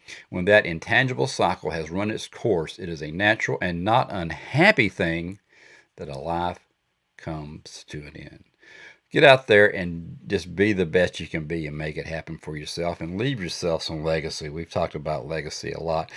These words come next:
One of the quotes I like from Rachel as well is,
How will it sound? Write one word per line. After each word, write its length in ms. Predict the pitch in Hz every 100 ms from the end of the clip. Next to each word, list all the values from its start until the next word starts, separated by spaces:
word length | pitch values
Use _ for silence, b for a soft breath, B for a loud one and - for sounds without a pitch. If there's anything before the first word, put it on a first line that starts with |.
| B B
One 160 | 160
of 60 | 170
the 60 | 107
quotes 360 | 113 107 -
I 80 | 95
like 360 | 87 92 92 -
from 200 | 85 82
Rachel 340 | 90 92 80
as 140 | 73
well 380 | 82 92 92 82
is, 280 | 78 78